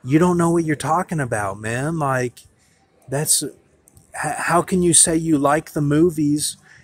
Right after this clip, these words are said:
and you, you like it all, and then, and then you don't even respect Jesus? You don't even respect what she did for us.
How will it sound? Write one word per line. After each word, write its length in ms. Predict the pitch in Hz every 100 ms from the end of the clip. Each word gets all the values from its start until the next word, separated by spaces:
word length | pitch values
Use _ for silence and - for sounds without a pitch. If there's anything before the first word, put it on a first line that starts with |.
| _
and 340 | 131 143 143 139
you, 240 | 135 135 127
you 200 | 135 123
like 340 | 127 175 185
it 80 | 156
all, 320 | 131 147 151
and 200 | 135 143
then, 380 | 151 151 151 143 -
and 120 | 147 156
then 140 | 156
you 100 | 156
don't 220 | 143 151
even 260 | 170 156 160
respect 520 | 147 - - 165 -
Jesus? 760 | 151 170 196 143 98 87 - - _ _ - - - -
You 120 | 139
don't 220 | 156 165
even 260 | 180 165 165
respect 520 | 151 - 180 175 -
what 160 | 175
she 240 | - - 190
did 260 | 156 190
for 280 | - 147 120
us. 520 | 107 101 - - -